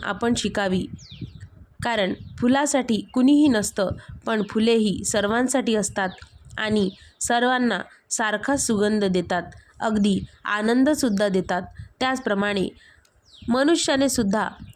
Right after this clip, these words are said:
सर्वांसाठी आपण आहोत, असा विचार करून जीवन जगण्याचा प्रयत्न केला, तर सर्व काही आनंदी आनंद घडत राहील आणि फुलाप्रमाणे सुगंध देखील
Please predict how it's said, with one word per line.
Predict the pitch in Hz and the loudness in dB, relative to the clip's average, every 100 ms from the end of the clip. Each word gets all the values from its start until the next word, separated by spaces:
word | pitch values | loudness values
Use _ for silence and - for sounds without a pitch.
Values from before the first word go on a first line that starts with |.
| - | -10
सर्वांसाठी | - 233 240 294 285 254 220 185 - | -2 0 2 0 2 0 0 -2 -4
आपण | 202 202 262 | -8 -4 -2
आहोत, | 208 190 196 180 - | 0 0 0 -2 -6
असा | 220 226 262 | -4 0 2
विचार | 220 202 226 | 2 0 -2
करून | 220 202 202 190 - 185 | 0 0 0 0 -2 0
जीवन | 214 233 254 | 2 2 2
जगण्याचा | 202 185 208 226 226 | 2 2 2 0 -2
प्रयत्न | 220 208 202 208 226 220 | -4 0 0 0 -2 0
केला, | 202 214 196 - - - 233 | 0 0 -2 -8 -16 -6 0
तर | 233 | 0
सर्व | 226 214 214 220 | 2 0 0 -2
काही | 208 185 196 - - - | 0 0 0 -4 -16 -8
आनंदी | 220 233 262 285 302 | -4 0 4 4 4
आनंद | 247 196 208 214 | 2 2 0 0
घडत | 185 - 190 196 226 226 | -2 -2 -2 0 0 0
राहील | 190 185 - - - | 0 0 -2 -8 -10
आणि | 208 190 185 - - - - | -4 0 -2 -4 -14 -18 -4
फुलाप्रमाणे | 262 277 285 254 208 214 214 - - | 2 2 2 0 0 -2 -2 -4 -4
सुगंध | 233 220 247 262 | 0 2 4 4
देखील | 269 220 214 220 | 4 2 2 0